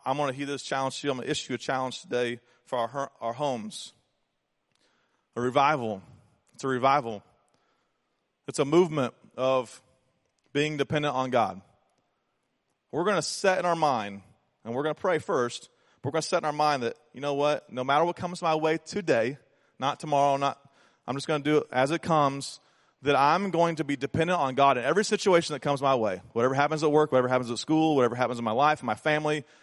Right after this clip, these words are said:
I'm gonna depend on Him. I'm not gonna re-, rely on my methods or human methods or books or self-help, those kind of things.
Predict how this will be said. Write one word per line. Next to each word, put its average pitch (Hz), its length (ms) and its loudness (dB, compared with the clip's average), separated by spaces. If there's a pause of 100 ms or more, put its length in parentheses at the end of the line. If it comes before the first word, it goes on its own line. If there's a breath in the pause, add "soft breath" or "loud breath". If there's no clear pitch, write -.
(120)
I'm 131 120 -4
gonna 127 120 -2
depend 131 320 -4
on 135 140 2
Him. 101 340 -8 (480)
I'm 113 80 -6
not 135 140 2
gonna 147 180 0
re-, 147 340 4
rely 135 300 4
on 143 100 2
my 147 120 2
methods 160 640 -4 (560)
or 107 100 -6
human 156 320 -4
methods 170 720 0
or 113 80 -6
books 156 420 2
or 123 60 -12
self-help, 175 600 4
those 160 200 0
kind 180 160 -2
of 165 60 -8
things. 175 380 -8